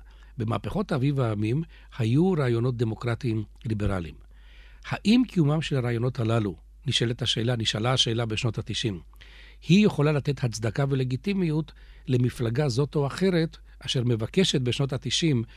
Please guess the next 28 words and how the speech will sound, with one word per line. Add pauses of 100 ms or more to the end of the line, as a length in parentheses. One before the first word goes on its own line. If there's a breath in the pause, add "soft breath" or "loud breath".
(140 loud breath)
בשם
מהפכת
אביב
העמים, (200 soft breath)
לגיטימציה (240 loud breath)
לתקופתנו
אנו. (200 soft breath)
שוב,
שאלה (300 loud breath)
שחלק
מן
התושבים, (340 loud breath)
או
שכבר
לא
היו
מודעים
לרעיונות
של
מהפכות
אביב
העמים, (320 loud breath)
או
שהדברים
היו
פחות (200 soft breath)
חשובים
להם,